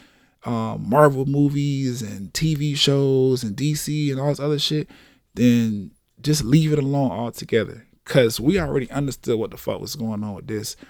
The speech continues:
before y'all tried to make it some kind of clickbaity shit to get people in your comments and your, your engagement up on your posts.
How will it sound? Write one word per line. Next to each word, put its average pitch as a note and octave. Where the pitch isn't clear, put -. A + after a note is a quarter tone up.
before A2
y'all A2
tried G#2
to G#2+
make G#2+
it A2
some -
kind G#2
of G2+
clickbaity G2+
shit G2
to -
get G2
people A2+
in G2+
your F#2+
comments G2+
and F2+
your, E2+
your F#2+
engagement G2+
up F#2+
on E2
your D#2+
posts. -